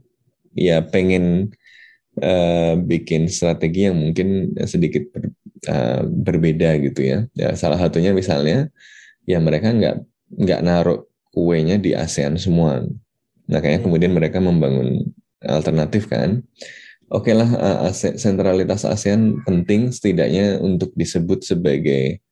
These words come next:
formalitas <laughs> gitu. Jadi kalau kita lihat Indo-Pacific Strategy yang dikeluarkan, eh, Biden bulan Februari kemarin, ya, dia menyebutkan, eh, sentralitas asean.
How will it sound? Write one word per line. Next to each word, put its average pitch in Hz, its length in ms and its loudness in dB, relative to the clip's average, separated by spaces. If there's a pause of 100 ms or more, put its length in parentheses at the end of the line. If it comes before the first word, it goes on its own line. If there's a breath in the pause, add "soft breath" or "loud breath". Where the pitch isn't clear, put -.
(420 soft breath)
formalitas 92 680 2
<laughs> - 60 -10
gitu. 147 220 4
Jadi 107 400 0 (380 loud breath)
kalau 104 180 0
kita 101 400 2
lihat 98 400 2
Indo-Pacific 101 720 0
Strategy 101 540 0
yang 95 100 0
dikeluarkan, 90 640 0 (300)
eh, 82 480 0 (100)
Biden 85 640 0
bulan 87 320 -2
Februari 85 480 0
kemarin, 82 400 0
ya, - 220 -2
dia 107 160 2
menyebutkan, 92 640 -2 (800 loud breath)
eh, 78 720 0 (100)
sentralitas 82 640 0
asean. 85 480 -2